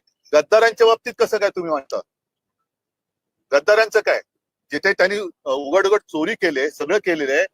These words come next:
त्याच्यामध्ये, अ, मुख्यमंत्री किंवा पोलिसांचा दरारा क-, कमी करण्याचं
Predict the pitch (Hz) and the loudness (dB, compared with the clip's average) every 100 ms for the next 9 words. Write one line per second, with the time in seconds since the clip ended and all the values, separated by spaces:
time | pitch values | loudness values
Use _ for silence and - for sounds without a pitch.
0 | _ _ _ _ _ 151 147 202 214 214 | _ _ _ _ _ -2 -2 -2 2 2
1 | 202 185 170 - _ _ - 143 269 151 | 2 -2 -4 -8 _ _ -4 -2 -2 -6
2 | - 202 202 196 208 214 - 190 202 196 | -2 0 0 0 0 0 -4 0 2 2
3 | 196 _ - 160 190 202 196 202 - 160 | -2 _ -8 -6 -2 -4 0 -2 2 2
4 | 196 214 - 190 180 - 170 202 196 202 | 4 2 0 -4 -2 -6 -6 -4 -4 -4
5 | 185 | -6